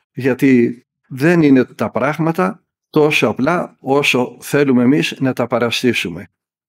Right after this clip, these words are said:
να προσέξουμε. Γιατί όταν κατακρίνουμε τον άλλον, η κατάκριση πηγαίνει, αναφέρεται, κατακρίνουμε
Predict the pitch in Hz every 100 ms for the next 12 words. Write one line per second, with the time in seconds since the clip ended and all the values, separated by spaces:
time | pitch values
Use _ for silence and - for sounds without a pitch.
0 | _ 120 117 117 110 120 113 - 98 101
1 | 95 _ - 123 123 127 120 110 104 110
2 | - _ _ _ _ _ _ _ - 117
3 | 117 113 113 101 107 - 170 147 127 113
4 | 107 113 110 104 110 123 123 - 92 117
5 | 123 - 117 - 156 160 151 _ _ _
6 | _ 117 95 110 120 139 170 165 _ _
7 | _ - 107 95 - 117 117 123 151 156
8 | _ - 123 110 - 117 131 151 156